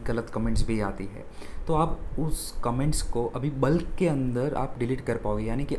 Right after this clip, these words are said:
up to twenty five comments आप select करके एक साथ उसको delete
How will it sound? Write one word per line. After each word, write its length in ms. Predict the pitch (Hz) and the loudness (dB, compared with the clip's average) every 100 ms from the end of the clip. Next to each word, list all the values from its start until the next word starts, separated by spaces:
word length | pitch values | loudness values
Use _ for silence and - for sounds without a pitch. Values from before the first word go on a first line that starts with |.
| - | 2
up 160 | 123 - | 2 0
to 80 | - | 0
twenty 340 | 127 127 147 139 - | 0 0 -2 -2 0
five 240 | 117 151 - | 2 2 2
comments 320 | 127 123 127 | 0 2 0
आप 80 | 120 | -4
select 400 | - 143 139 135 | -4 -2 0 0
करके 260 | 131 123 123 | 0 0 -2
एक 100 | 120 | -4
साथ 680 | - 120 156 - - - - | -4 -2 -4 -2 4 6 6
उसको 220 | - 156 | 6 4
delete 400 | 123 113 127 - | 4 2 0 -2